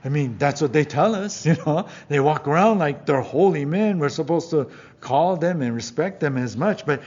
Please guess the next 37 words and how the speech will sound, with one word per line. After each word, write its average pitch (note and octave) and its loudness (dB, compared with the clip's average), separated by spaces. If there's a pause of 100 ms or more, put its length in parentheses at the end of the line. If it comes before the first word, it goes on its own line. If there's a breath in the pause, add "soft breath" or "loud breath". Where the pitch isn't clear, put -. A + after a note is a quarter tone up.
(180 loud breath)
this A3+ 2
religious F#3 4
leader, F#3+ -2
a F3+ 2
Pharisee, A3 2 (280 loud breath)
uh, C#3+ 2
high G#3 2
up F#3+ -2
and D#3 -2
up, F#3 2
a C3+ 0
guy F#3 2
in, F#3 2
in F3+ -2
the D3+ 2
religious E3 2
leadership G3+ 0
here, G3 0 (260 loud breath)
a D3 4
respected F#3+ 2
holy F#3+ 2
man, G#3 0
what? A#3 2 (520)
He B3+ 4
didn't A#3 2
go G#3 6
home F#3+ 0
justified, A3 0
but F#3 0
the D3+ 6
tax G3 -2
collector G3 0
did. F#3+ -2 (420 loud breath)
Why? F#3+ 4
Why G#3+ 0
was A#3 -2
that? A#3+ -4